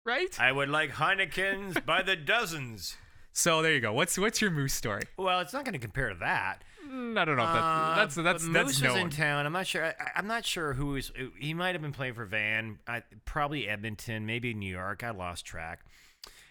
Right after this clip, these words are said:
Speaker 2: Anyway, when you walk into the visitors' change room, you're covering a team. Depending on how quickly you get there,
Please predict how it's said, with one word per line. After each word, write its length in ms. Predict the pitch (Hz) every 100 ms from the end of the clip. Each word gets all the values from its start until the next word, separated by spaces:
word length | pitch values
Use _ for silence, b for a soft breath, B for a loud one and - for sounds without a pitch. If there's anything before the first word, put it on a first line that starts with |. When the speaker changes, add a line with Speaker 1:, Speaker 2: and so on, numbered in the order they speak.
| _
Speaker 2:
Anyway, 380 | 175 156 107 87 - -
when 160 | 147
you 80 | 143
walk 360 | 135 160 202 214
into 480 | 196 - 156 143 135
the 100 | 113
visitors' 480 | 113 123 113 110 98
change 440 | - 113 113 113
room, 180 | 95 87
you're 160 | 92 95
covering 420 | 131 117 110 101
a 80 | 90
team. 540 | - 113 92 92 90 - -
Depending 380 | 110 - 165 151
on 80 | 117
how 240 | 101 117
quickly 400 | 104 - 135 127
you 120 | 110 87
get 320 | 98 110 -
there, 240 | 76 80